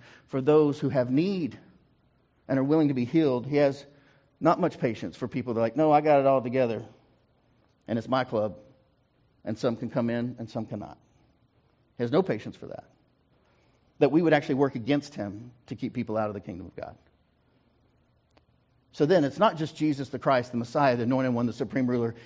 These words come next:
It's also God's Son, his only Son. Saying that Jesus is God's only Son is shorthand for something much deeper. Now, you and I, we are sons and daughters of God, yes, but we're not the son. We're not the daughter. That is unique to Jesus.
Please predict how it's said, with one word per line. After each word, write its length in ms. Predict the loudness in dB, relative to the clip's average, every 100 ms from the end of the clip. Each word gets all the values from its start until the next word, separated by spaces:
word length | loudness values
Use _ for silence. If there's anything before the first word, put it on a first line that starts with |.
| -6
It's 160 | 0
also 260 | 0 2 0
God's 260 | 0 -2 -2
Son, 260 | -8 -8 -14 _ _ _ _ _ _ -4
his 120 | 4
only 240 | 4 4 -2
Son. 300 | -8 -14 -18 _ _ -20 -20 -20 _ -20 -20 -2
Saying 240 | 8 8 8
that 80 |
Jesus 360 | 2 0 0 0
is 120 | 2
God's 280 | 6 8 8
only 200 | 6 4
Son 240 | 2 2
is 80 | 2
shorthand 460 | 2 2 4 2 0
for 80 | 0
something 440 | 0 0 0 2
much 380 | 2 2 -2 -6
deeper. 440 | -4 -4 -10 -12 -14 _ _ 0
Now, 100 | 2
you 200 | 4 4
and 80 | 6
I, 120 | 6
we 160 | 6 4
are 80 | 2
sons 300 | 4 2 4
and 100 | 6
daughters 300 | 6 6 2
of 160 | 2
God, 360 | 4 4 2 4
yes, 240 | 4 4
but 140 | 0 0
we're 100 | 4
not 220 | 2 2
the 100 | -4
son. 360 | -4 -8 -8 -14 _ _ _ _ _ _ _
We're 80 | 0
not 180 | 0 2
the 140 | 0
daughter. 300 | 0 -6 -8 -18 -20 _ _ _ _ _ _ _
That 200 | 4 4
is 140 | 2 2
unique 340 | 4 4 0
to 60 | -8
Jesus. 640 | -6 -6 -8 -18 -20